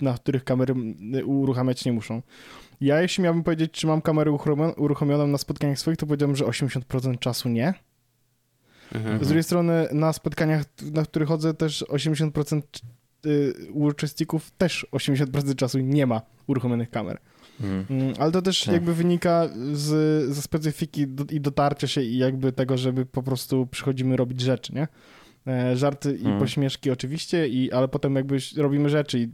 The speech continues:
Speaker 1: mm, właściwie, e, nikogo nie obchodzi to, gdzie jest. Zresztą kamerki, e, to ludzie wyglądają na tych kamerkach różnie, więc, e, można wyłączyć je. That's okej.
Speaker 3: Tak, tak.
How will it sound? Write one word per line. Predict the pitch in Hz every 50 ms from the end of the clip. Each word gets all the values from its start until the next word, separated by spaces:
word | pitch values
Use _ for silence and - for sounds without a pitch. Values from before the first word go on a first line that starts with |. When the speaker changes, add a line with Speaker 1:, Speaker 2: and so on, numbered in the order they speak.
| - - 131
Speaker 1:
mm, | 139 139 123 120
właściwie, | 131 135 131 123 - - 135 135 131 127 - - - - - - _ -
e, | 131 127 127 123
nikogo | 127 135 131 - 139 135
nie | 139 131 131
obchodzi | 123 - 135 131 131 131
to, | 127 135 127
gdzie | 127 127 131
jest. | 131 135 143 143 -
Zresztą | - 135 135 - - 135 123
kamerki, | - 135 127 131 127 127 - 127 127 123 - - - - - _
e, | - 135 131 131 131 131
to | 123 135 143 135 135 135 -
ludzie | - 135 135 135 131 131
wyglądają | 120 123 123 127 120 120 120
na | 113
tych | 117 117
kamerkach | - 120 117 110 - 113 104 - - _ _ -
różnie, | 131 123 123 120 120 113 120 117 117 117
więc, | 107 117 117 110 - - - - - 101
e, | 113 113 113 117 113 - _ _ _ - - - _ _ - - - - -
można | 175 175 156 147 127 120 110
wyłączyć | 107 113 110 110 107 - - -
je. | - 90 - - _ _ _ _ _ -
That's | 123 - - 120
okej. | - 117 117 123 - _ _ _ _ _ _ _ _ _ _ _ _ _ _ _ - -
Speaker 3:
Tak, | - - 98 92 92 92 - - - - - -
tak. | - - 101 95